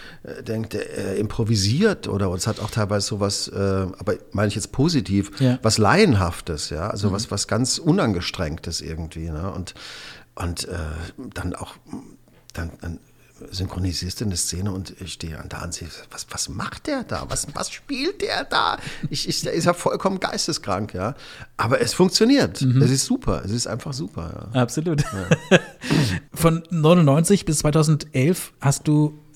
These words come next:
Speaker 2: einen Mann synchronisiert, wo ich gehört habe, da liegst du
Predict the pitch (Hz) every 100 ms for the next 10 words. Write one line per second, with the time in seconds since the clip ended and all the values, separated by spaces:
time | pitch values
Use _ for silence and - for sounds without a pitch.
0 | - - 127 143 143 143 147 - - 147
1 | 123 139 135 135 - 127 123 117 135 156
2 | - - - - _ - 123 143 - 123
3 | 135 135 131 135 139 - 147 127 127 131
4 | 131 160 - 147 156